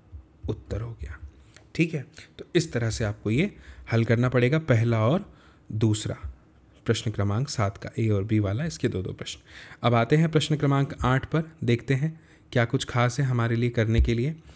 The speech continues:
इस प्रश्न में। प्रश्न ये दिया हुआ है, प्रश्न क्रमांक आठ, कि विद्या और प्रताप पिकनिक पर गए हैं। भाई, पिकनिक जाना तो मुझे भी बहुत पसंद है और आप लोग भी ज़रूर जाते रहते होंगे। तो ऐसे ही विद्या और प्रताप भी गए हैं,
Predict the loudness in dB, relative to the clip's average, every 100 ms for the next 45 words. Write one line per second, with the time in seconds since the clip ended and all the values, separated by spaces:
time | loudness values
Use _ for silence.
0 | -20 -12 -4 -4 0 0 2 0 0 -2
1 | -10 -20 -8 2 2 4 4 6 6 6
2 | 6 6 6 4 2 2 2 4 4 2
3 | 2 2 2 4 6 6 4 2 0 2
4 | 0 2 0 2 0 0 -2 -4 -4 -2
5 | 0 0 2 2 2 0 2 4 4 4
6 | 2 2 0 2 0 -2 -8 -10 -6 0
7 | 2 4 4 6 6 6 6 4 4 4
8 | 4 4 2 2 -2 -8 -16 -10 0 4
9 | 6 6 4 4 2 2 6 6 4 2
10 | 4 4 6 6 6 6 4